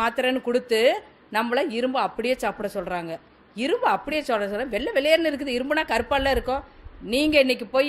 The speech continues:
இரும்பு சத்து மாத்திரை வாங்கி நல்லா கல்லுல வச்சு நு-, நு-, நு-, நசுக்கி பவுடராக்கி ஒரு பேப்பர்ல போடுங்க.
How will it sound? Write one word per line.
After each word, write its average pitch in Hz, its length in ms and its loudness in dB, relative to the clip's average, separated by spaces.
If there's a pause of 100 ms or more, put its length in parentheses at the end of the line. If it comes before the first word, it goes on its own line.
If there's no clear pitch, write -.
இரும்பு 262 220 -2
சத்து 254 260 0
மாத்திரை 233 320 0
வாங்கி 285 260 2 (360)
நல்லா 277 400 2
கல்லுல 262 320 2
வச்சு 247 200 -4
நு-, 277 100 2 (160)
நு-, 226 180 0
நு-, 220 100 2 (120)
நசுக்கி 247 400 -2 (320)
பவுடராக்கி 285 560 4
ஒரு 214 120 -2
பேப்பர்ல 262 400 2
போடுங்க. 190 240 -2